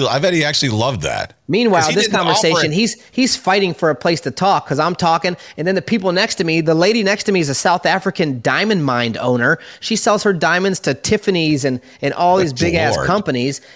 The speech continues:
Speaker 2: and her
Speaker 1: Wonder,
Speaker 2: husband
Speaker 1: you ask her
Speaker 2: is
Speaker 1: how
Speaker 2: a
Speaker 1: many slaves she's
Speaker 2: consultant.
Speaker 1: got?
Speaker 2: Yeah. No, she <laughs>
Speaker 1: Mining that shit.
Speaker 2: Black lady.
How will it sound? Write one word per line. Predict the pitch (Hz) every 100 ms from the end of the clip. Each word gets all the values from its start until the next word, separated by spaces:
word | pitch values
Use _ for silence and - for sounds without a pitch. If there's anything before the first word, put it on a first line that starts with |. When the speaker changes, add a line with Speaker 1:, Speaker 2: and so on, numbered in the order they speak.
| - -
Speaker 2:
and | 190 180
her | 170
Speaker 1:
Wonder, | 160
Speaker 2:
husband | 202 269 131 127 175 185 - -
Speaker 1:
you | 127
ask | 120
her | 202
Speaker 2:
is |
Speaker 1:
how |
Speaker 2:
a | 190
Speaker 1:
many | 185
slaves | 190 110 107 226 240
she's | 208
Speaker 2:
consultant. | 190
Speaker 1:
got? | 120 123 - _ _ _ -
Speaker 2:
Yeah. | 156 - - - 302
No, | 220
she | 208 196 - 151 - 143
<laughs> | - - - - 85
Speaker 1:
Mining | 90 113 120
that | 120 120
shit. | - 123 - - _ - 196 175 160
Speaker 2:
Black | 185 151
lady. | 123 98